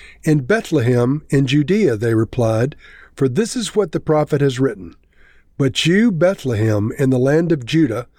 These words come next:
are by no means least among the rulers of Judah. For out of you will come a ruler who will shepherd my people Israel."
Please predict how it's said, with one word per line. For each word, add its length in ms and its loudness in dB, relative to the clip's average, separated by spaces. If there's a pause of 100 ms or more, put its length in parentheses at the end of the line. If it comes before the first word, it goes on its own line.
(240)
are 140 0
by 180 2
no 240 4
means 420 2
least 440 0
among 300 2
the 100 2
rulers 480 2
of 120 -2
Judah. 360 0 (520)
For 200 -2
out 200 2
of 140 0
you 160 4
will 160 2
come 240 -2
a 80 2
ruler 460 2
who 140 2
will 180 0
shepherd 560 0
my 140 0
people 440 -4
Israel." 520 -2